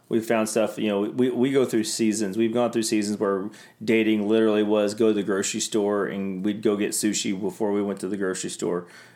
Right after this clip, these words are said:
Um, we've had seasons where our dating was just going out and finding some place to go and, um, sitting down and having some kind of, seeing how, seeing how randomly cheap we could find, ma-, find a meal at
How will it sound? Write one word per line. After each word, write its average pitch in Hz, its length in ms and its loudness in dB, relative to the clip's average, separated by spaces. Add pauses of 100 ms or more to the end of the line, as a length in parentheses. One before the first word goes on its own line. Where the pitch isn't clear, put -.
(120)
Um, 90 560 0 (160)
we've 113 220 2
had 104 240 0
seasons 107 520 0
where 101 460 0 (280)
our 98 60 -4
dating 107 760 2 (240)
was 107 640 2 (100)
just 113 300 -4
going 107 240 2
out 95 300 0
and 98 540 -6 (400)
finding 104 340 0
some 101 200 -2
place 101 320 -2
to 101 100 -2
go 98 380 2
and, 92 200 -2 (260)
um, 101 420 0
sitting 104 400 -2
down 101 240 0
and 98 140 -4
having 98 420 0
some 95 400 -4
kind 101 260 -2
of, 98 280 -4
seeing 107 260 0
how, 98 300 -2 (320)
seeing 117 300 0
how 107 220 2
randomly 104 520 0
cheap 104 320 -2
we 104 100 0
could 90 160 -4
find, 95 260 -2
ma-, 101 260 0
find 101 360 0
a 92 60 -2
meal 95 420 0
at 98 460 0